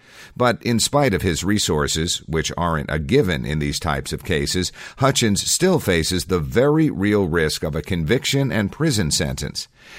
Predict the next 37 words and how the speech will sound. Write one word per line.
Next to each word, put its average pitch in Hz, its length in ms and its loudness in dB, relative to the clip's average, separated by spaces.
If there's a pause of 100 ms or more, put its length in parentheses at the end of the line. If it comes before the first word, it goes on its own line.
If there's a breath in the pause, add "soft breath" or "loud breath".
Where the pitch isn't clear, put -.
(180 loud breath)
"It's 127 180 4
an 117 220 4
ongoing 117 600 4
investigation, 82 920 0
and 69 160 -4
both 143 200 2
sides 73 440 -2
can 85 180 -2
continue 85 500 0
gathering 80 540 0
evidence 76 500 0
to - 100 -4
present 92 400 0
at 73 100 -2
trial," 95 480 -2 (220 loud breath)
Biyuz 90 460 2
Gapur 87 480 0
says. 67 480 -4 (320 loud breath)
But 98 240 2
researchers 104 720 4
have 92 240 2
a 92 100 0
legitimate 92 680 2
cause 85 300 0
for 82 160 -6
concern 90 560 0
that 82 240 -2
they 85 140 2
might 90 340 0
be 87 140 0
subject 80 600 -2
to 85 160 -2
a 85 60 0
technicality 90 920 -2
in 82 100 -2
the 78 100 0
law. 69 380 0